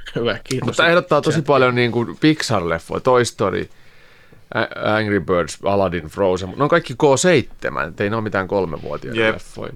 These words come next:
Speaker 3: chat G P T kaikesta tiedä, mutta tässä on
Speaker 2: Ei.
Speaker 3: lop-, lopussa kuitenkin kertoo, että chat G P T, just chat G P T:n tyylit on kuitenkin tärkeä huomata, että jokainen lapsi on
Speaker 1: <laughs>
Speaker 3: yksilöllinen ja saattaa pelätä eri asioita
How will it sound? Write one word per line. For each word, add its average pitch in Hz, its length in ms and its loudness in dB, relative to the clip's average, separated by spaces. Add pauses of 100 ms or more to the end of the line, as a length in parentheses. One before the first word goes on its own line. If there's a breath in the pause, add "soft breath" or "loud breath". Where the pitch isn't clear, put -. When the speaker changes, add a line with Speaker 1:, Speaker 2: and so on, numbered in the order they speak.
Speaker 3:
chat 117 180 -6
G - 40 -18
P 107 340 -2
T 107 40 -4
kaikesta 110 340 -6
tiedä, 113 240 -2
mutta 107 300 -8
tässä 135 240 -4
on 107 60 2
Speaker 2:
Ei. 101 60 0
Speaker 3:
lop-, 156 240 2
lopussa 143 440 0
kuitenkin 120 380 -6
kertoo, 113 380 0
että 104 140 -8
chat 110 240 -6
G - 40 -10
P 104 360 -6
T, 104 240 -8
just 110 200 -10 (360)
chat 117 220 -6
G - 20 -6 (180)
P 104 160 -6
T:n 104 200 -4
tyylit 117 360 -6 (300 loud breath)
on 120 120 -8
kuitenkin 113 500 -2
tärkeä 113 480 2
huomata, 113 420 0
että 113 180 -4
jokainen 113 460 -2
lapsi 110 280 0
on 107 140 0
Speaker 1:
<laughs> 113 60 -6
Speaker 3:
yksilöllinen 107 520 0
ja 107 80 -2
saattaa - 380 0
pelätä 135 360 -2
eri 139 240 -2
asioita 131 440 0